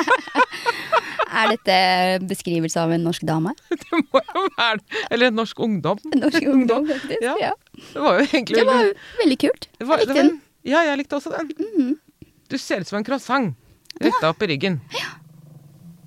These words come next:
Speaker 2: Hva? Nei, jeg aner ikke. Det er hunden min, Morse, som nå har fått noe for seg. Kom, du skal sitte på fanget. Der.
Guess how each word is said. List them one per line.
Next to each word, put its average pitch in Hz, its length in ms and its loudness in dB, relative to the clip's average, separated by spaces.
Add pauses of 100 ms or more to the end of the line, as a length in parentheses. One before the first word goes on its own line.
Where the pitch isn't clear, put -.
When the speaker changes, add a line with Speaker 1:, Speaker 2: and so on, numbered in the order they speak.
(140)
Speaker 2:
Hva? - 800 -12 (160)
Nei, - 80 -4
jeg - 220 -4
aner 113 260 -2
ikke. 131 140 -8
Det 120 100 0
er 120 160 -2
hunden 127 460 -4
min, 190 160 -4 (260)
Morse, 196 380 0 (420)
som 196 160 -10
nå 175 140 -6 (100)
har 185 240 -14
fått 202 240 -16 (140)
noe 180 180 -14
for 190 160 -16
seg. 311 160 -10 (1200)
Kom, 269 240 -10
du 226 80 -16
skal 247 160 -12
sitte 214 160 -18
på 214 120 -16
fanget. 208 280 -10 (160)
Der. 156 160 -2